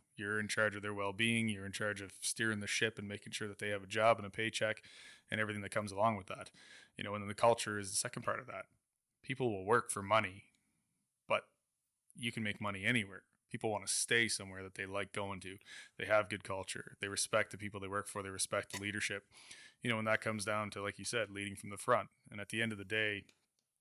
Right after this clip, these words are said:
people are always gonna, everyone's gonna have a different level of what their idea of good enough is. You know, and this person might be sixty percent of your standard, seventy percent of your standard, fifty percent of it, twenty percent. You know, everyone's got different levels of what they consider to be good enough.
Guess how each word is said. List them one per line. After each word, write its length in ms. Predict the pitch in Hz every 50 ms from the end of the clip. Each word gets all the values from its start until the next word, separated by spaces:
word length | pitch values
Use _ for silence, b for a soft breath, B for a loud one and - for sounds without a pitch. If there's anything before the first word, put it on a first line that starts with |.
| _ _ _ _ _ _ - - _ _ -
people 300 | 143 147 143 - 139 135
are 160 | 123 117 113
always 260 | 113 113 110 107 -
gonna, 240 | - 110 104 101 113 -
everyone's 340 | 131 143 143 139 131 117
gonna 140 | 113 117 104
have 160 | 101 104 98
a 40 | 95 92
different 440 | 92 98 104 - - 107 98 101 - _ _
level 420 | 110 101 101 101 101 98 98 98
of 120 | 95 92 98
what 200 | 101 95 - -
their 180 | 107 104 104 98
idea 320 | 101 101 98 98 95 95
of 280 | 92 92 92 92 90 - - - - _ _
good 160 | - 110 98
enough 340 | 98 95 95 92 92 - -
is. 280 | 98 - - - - B B B B B B B B B B B B
You 80 | - -
know, 140 | 101 98 98
and 260 | 98 98 95 95 107 - _ _ _ _ _
this 160 | - 113 110 -
person 380 | - 117 110 101 - 104 101
might 220 | 104 104 104 - -
be 200 | 110 101 98 92
sixty 400 | - - - 117 - - - 110
percent 320 | - 107 - - 107 101
of 60 | 98
your 100 | 98 98
standard, 560 | - - - 104 101 101 98 98 98 98 95
seventy 320 | - - 110 101 98 101 98
percent 280 | - - - - 98
of 40 | 98
your 80 | 95 95
standard, 500 | - - 104 101 95 95 98 98 95 90 _ - -
fifty 280 | - 110 - - -
percent 300 | - - - - 101 98
of 60 | 98
it, 140 | 98 98 -
twenty 240 | - - 104 101 98
percent. 380 | - 107 - - 104 101 104 - B B B B B B B B B B B -
You 80 | 117
know, 80 | 107 113
everyone's 380 | 127 120 123 117 113 110 107
got 180 | 104 110 104 -
different 340 | - 117 101 - - 113 107
levels 400 | 104 110 110 104 101 95 95 95
of 120 | 95 92
what 180 | 104 104 - -
they 120 | - 107
consider 380 | 101 - 101 - - 107 101 101
to 80 | 101
be 220 | 95 104 101 98 98
good 220 | 95 107 104 95
enough. 480 | 95 95 98 101 95 92 - - -